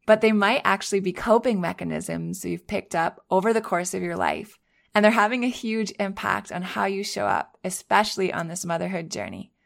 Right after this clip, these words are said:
Are you curious to know more? You gotta take my personality patterns quiz. Here's what's going on.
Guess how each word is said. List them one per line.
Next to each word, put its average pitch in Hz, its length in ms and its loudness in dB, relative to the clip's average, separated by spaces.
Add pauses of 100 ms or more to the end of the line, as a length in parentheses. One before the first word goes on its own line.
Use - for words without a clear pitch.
(320)
Are 214 80 2
you 240 100 2
curious 202 440 4
to 208 120 -6
know 196 120 -4
more? 190 400 -2 (380)
You 220 120 0
gotta 233 220 8
take 285 220 2
my 190 140 0
personality 175 720 -2
patterns - 520 -2
quiz. - 400 -8 (280)
Here's 403 180 4
what's 392 160 2
going 143 220 -2
on. - 160 -8